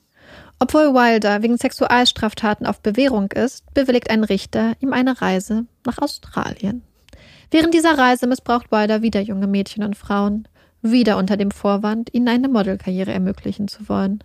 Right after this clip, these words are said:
Doch die australische Polizei schnappt ihn. Er wird festgenommen, kommt dann jedoch auf Bewährung frei.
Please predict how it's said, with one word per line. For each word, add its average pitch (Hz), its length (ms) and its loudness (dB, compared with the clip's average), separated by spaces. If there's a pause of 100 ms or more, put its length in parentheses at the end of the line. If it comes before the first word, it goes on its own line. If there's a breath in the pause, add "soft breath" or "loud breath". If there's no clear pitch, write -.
(420 loud breath)
Doch 254 140 0
die 254 140 2
australische 254 500 0
Polizei 294 460 -2
schnappt - 520 -6
ihn. 190 380 -6 (220)
Er 247 100 2
wird 294 140 0
festgenommen, 214 840 0 (240)
kommt 226 280 0
dann 208 500 0
jedoch 226 260 0
auf 233 160 -4
Bewährung 233 460 0
frei. 202 480 -2